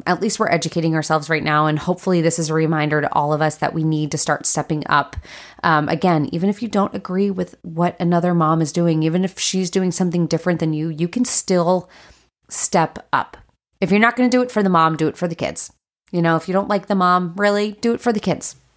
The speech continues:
'Cause I, I, I think at the end of the day, that's, that's really what we want, right? Um, let's see. If you ever suffered from s-, postpartum depression after one child and are planning on having another,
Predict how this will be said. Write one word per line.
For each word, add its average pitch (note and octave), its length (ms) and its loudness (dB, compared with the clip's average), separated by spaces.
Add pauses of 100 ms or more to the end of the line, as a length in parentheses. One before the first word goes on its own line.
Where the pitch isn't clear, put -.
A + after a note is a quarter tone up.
(180)
'Cause E3 340 0 (220)
I, D3+ 200 -4
I, D#3 320 -6
I F3 40 -6
think F3 180 -4
at F3 60 -8
the E3+ 100 -4
end E3 160 0
of D#3 60 -6
the D#3+ 60 -2
day, D#3+ 180 0
that's, - 480 -4 (500)
that's E3+ 160 -6
really F#3 160 2
what D#3+ 200 2
we D3+ 100 0
want, D#3 480 0 (420)
right? F#3 240 -2 (880)
Um, F3 720 2 (1300)
let's E3 280 -12
see. E3+ 840 -6
If - 420 -8 (220)
you F3 240 -4
ever F3 220 2
suffered F#3 340 0
from F3 360 2
s-, - 320 -8
postpartum F3+ 400 -2
depression E3 500 -4
after E3+ 320 -2
one E3+ 380 -2
child E3+ 500 0
and E3+ 160 -6
are D#3 80 2
planning D#3+ 340 -4
on D3+ 120 -8
having D3+ 340 -2
another, A3+ 720 2